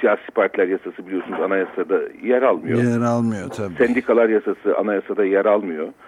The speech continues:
Speaker 1: E, dolayısıyla sırf on iki Eylül anayasasını değiştireceğiz değil, on iki Eylül anayasasıyla beraber bir dizi, e, kanunu, uygulamayı, zihniyeti değiştireceğiz.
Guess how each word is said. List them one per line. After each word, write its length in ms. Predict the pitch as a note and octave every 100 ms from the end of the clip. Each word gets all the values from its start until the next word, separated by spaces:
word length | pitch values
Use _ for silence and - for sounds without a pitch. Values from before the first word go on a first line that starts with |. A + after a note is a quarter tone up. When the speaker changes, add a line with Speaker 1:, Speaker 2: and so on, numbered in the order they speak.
| - - -
Speaker 1:
E, 200 | F2+ F#2
dolayısıyla 360 | A#2 C#3 B2+ D3
sırf 180 | D#3+
on 80 | D3+
iki 220 | D3+ -
Eylül 160 | D3 C3+
anayasasını 480 | C3 B2 A2+ - A#2
değiştireceğiz 680 | A#2 A2+ A#2 A2 A#2 G#2+
değil, 260 | G2+ G#2+ F#2+ -
on 120 | C#3
iki 200 | C3+ C#3+
Eylül 140 | C3
anayasasıyla 680 | A#2+ A#2+ A#2 A2+ - B2+ G#2
beraber 420 | G2+ G2+ G2+ E3+ A#2+
bir 240 | C3 G#3 E3+ B2+
dizi, 500 | C3 B2 B2 F3 A3+ - - - _ -
e, 480 | G#2 G#2 G2+ G2+ F2 D2 - D#2+ E2+ -
kanunu, 680 | - B2+ B2+ B2+ A#2+ B2 A#2
uygulamayı, 840 | B2 B2 G#2+ B2+ B2+ A#2+ C3 - -
zihniyeti 680 | A#2 A2+ D3+ B2 D3+ D3+ D#3
değiştireceğiz. 640 | A2+ F2 - D2 D2 A#2+